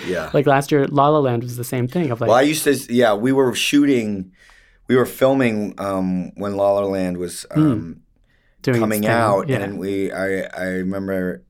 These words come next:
Speaker 1: saying it was like the upside down of La La
Speaker 2: <laughs> Totally.
Speaker 1: Land.
Speaker 2: Totally.
Speaker 1: <laughs>
Speaker 2: Totally.
Speaker 1: Two people with a dream in Hollywood.
Speaker 2: With the Hollywood dream.
Speaker 1: <laughs> Yeah.
Speaker 2: It's the exact same
Speaker 1: And
Speaker 2: thing.
Speaker 1: ours is even more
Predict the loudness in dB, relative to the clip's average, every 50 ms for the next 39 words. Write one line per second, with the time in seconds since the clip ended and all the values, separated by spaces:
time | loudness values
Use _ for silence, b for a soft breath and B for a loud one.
0 | _ -18 -16 -12 -8 -6 -6 -6 -6 -6 -8 -8 -10 -12 -10 -10 -8 -8 -8 -8
1 | -10 -14 -20 _ B B B B B B B B B B B B -6 -4 -4 0
2 | 0 0 0 0 0 0 0 2 2 0 0 -2 -2 -2 -2 -2 -4 -4 -6 -4
3 | -2 0 0 4 4 4 4 4 2 2 2 0 0 2 2 2 0 -2 -2 -4
4 | -12 B B B B B B B -2 0 2 4 4 4 4 4 4 4 4 2
5 | 2 0 -2 -6 -10 -14 -16 -20 -20 -20 -20 _ 0 2 4 4 6 4 4 4
6 | 2 2 2 2 2 2 2 2 4 4 4 4 2 2 0 -2 -4 -2 -2 0
7 | 0 0 -2 -2 -4 -6 -6 -4 0 2 2 2 4 2 2 4 4 4 4 4
8 | 4 2 0 0 0 2 2 2 2 2 2 2 2 2 2 2 2 2 2 2
9 | 2 0 0 2 0 0 0 4 4 4 6 6 4 4 4 4 2 2 2 0
10 | 0 0 0 0 2 2 4 4 4 4 4 2 2 -2